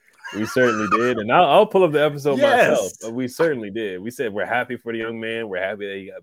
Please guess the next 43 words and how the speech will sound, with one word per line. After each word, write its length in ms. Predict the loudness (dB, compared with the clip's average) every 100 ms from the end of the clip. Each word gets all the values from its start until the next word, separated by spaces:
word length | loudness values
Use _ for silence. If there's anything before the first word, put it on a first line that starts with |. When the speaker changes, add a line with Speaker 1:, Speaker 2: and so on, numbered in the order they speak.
| _
Speaker 1:
paid, 280 | -8 -6 -6
that 120 | -8
he 60 | -8
got 160 | -10
his 100 | -10
money. 340 | -14 -16 -16 -18 _ _ _
I'm 120 | -4
happy 200 | -2 -4
for 140 | -4 -4
everybody 400 | -4 -6 -12 -12
that 140 | -14
got 160 | -16 -18
paid. 180 | -20 -20 _ _ _ _
You 80 | -16
know, 80 | -10
I'm 80 | -6
happy 220 | -6 -8
when 200 | -14 -6
Gafford 380 | -2 -2 -2 -4
got 120 | -4
his 100 | -6
contract. 460 | -8 -8 -8 -8
I'm 60 | -8
hap-, 180 | -8 -10
I'm 80 | -8
happy 220 | -6 -6
when 160 | -8 -8
everybody 400 | -6 -6 -6 -6
got 120 | -8
their 120 | -10
contract. 640 | -14 -16 -18 -18 -18 -18 _
So 200 | -16 -16 _ _ _ _ _
we 140 | -8
never 440 | -6 -2 0 0 -4
said 520 | -2 0 0 -2 -6
that 40 | -8
we 140 | -8
never 340 | -6 -4 -4
wanted 340 | -6 -6 -6 -6
him 120 | -8 -10
to 60 |
get 220 | -12 -14
paid. 400 | -12 -14 -14 -20